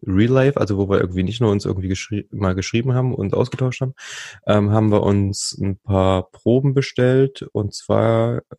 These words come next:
ähm, war das dieses Tasting, äh, das Blind Tasting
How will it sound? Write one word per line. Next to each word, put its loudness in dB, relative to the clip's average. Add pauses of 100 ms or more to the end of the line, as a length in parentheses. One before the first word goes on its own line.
(120)
ähm, 2
war 2
das 0
dieses -2
Tasting, 2 (440)
äh, 4
das -4
Blind 0
Tasting 0